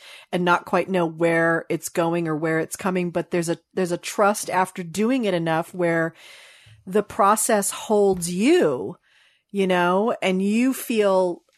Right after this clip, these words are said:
carried along by it to just, "Oh, if I keep going." And then suddenly there's that thing that happens where you go, <gasps> "Oh,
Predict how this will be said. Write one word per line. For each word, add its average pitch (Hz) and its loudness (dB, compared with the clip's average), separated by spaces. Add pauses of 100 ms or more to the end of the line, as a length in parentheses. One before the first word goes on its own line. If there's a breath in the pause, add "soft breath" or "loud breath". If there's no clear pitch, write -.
carried 196 2
along 175 0
by 165 2
it 160 -4
to 175 -10
just, 185 0
"Oh, 160 -4
if 151 -6
I 160 -4
keep - -8
going." 180 0 (560 loud breath)
And 190 0
then 202 2
suddenly 208 0
there's 185 0
that 170 -2
thing 196 -2
that 208 -2
happens 196 -2
where 175 0
you 170 2
go, 165 0
<gasps> - -4
"Oh, 370 -2